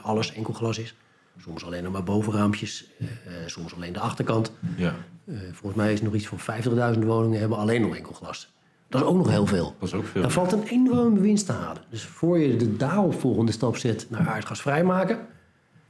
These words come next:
Speaker 1: zou ik zeggen in de stad: "Jongens, eh, zet eerst alle aandacht op het verbeteren en het,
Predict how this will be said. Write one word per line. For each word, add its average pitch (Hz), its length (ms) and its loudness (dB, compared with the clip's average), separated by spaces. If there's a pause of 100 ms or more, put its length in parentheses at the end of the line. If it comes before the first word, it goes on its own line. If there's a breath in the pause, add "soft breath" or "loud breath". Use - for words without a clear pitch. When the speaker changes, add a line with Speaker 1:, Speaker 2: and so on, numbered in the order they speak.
Speaker 1:
zou 139 200 0
ik 156 80 2
zeggen 160 240 4
in 147 60 4
de 139 60 2
stad: 160 360 0 (220)
"Jongens, 147 500 0
eh, 127 320 -4 (420)
zet 127 200 0
eerst 170 220 2
alle 151 180 2
aandacht 139 460 2
op 120 240 -12 (840)
het 123 140 -6
verbeteren 123 600 2
en 117 100 0
het, 113 160 -4